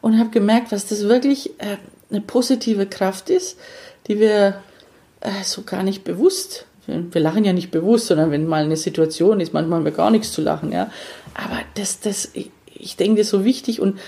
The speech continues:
das Interessante ist, man muss nur grinsen, eine Minute lang. Und auch wenn man sich so lächerlich vorkommt, nach einer Minute sagt das Gehirn, „Oh, es geht ja besser“, und schüttet Endorphine aus. Und da bin ich auch ein bisschen so rein in die Forschung. Und,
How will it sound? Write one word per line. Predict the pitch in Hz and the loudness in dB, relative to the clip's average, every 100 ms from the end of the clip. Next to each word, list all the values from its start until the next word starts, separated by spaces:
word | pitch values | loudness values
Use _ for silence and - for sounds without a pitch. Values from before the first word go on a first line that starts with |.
| - | -12
das | - - | -8 0
Interessante | 208 208 196 196 269 247 | 0 0 0 2 4 4
ist, | 214 - | 4 2
man | 220 | 0
muss | 233 - | 0 2
nur | 262 320 | 2 4
grinsen, | 339 392 370 - - - | 2 0 -2 -4 -14 -12
eine | - - 392 370 | -4 0 0 0
Minute | 349 370 403 403 | 0 4 4 4
lang. | - - - - | -2 -4 -12 -6
Und | 277 254 | -2 0
auch | - 269 | 0 0
wenn | 330 | 0
man | 330 | 0
sich | 311 302 | 0 2
so | 381 | 4
lächerlich | 370 453 415 320 320 | 4 4 4 2 0
vorkommt, | 320 - 311 359 415 - | 0 -2 -2 -6 -6 -2
nach | - 233 | -2 0
einer | - 349 | 0 0
Minute | 330 240 233 247 330 453 | 2 2 2 2 4 4
sagt | 466 262 240 240 | 4 -2 0 -2
das | 220 | -2
Gehirn, | 226 190 208 311 - - - - - - | 0 2 2 0 -4 -16 -20 -20 -18 2
„Oh, | 370 330 | 4 4
es | - - | 0 -4
geht | 180 175 | -4 -4
ja | 214 | -2
besser“, | 415 381 - | 0 0 2
und | 196 190 | 0 0
schüttet | - 247 294 294 | -2 2 2 2
Endorphine | 233 226 233 - 226 185 156 | 2 4 2 2 2 2 2
aus. | 156 | 0
Und | 180 | 0
da | 185 | -2
bin | 185 190 | 0 -2
ich | 185 - | -2 2
auch | - 311 - | 2 2 -4
ein | 269 | -14
bisschen | - 226 202 | -6 -4 -2
so | 185 | 0
rein | 180 170 202 | 0 2 4
in | 247 | 4
die | 247 | 2
Forschung. | - 214 226 226 285 - - - - - - - | 2 2 2 0 -4 -4 -14 -18 -18 -20 -20 0
Und, | 196 202 | 2 2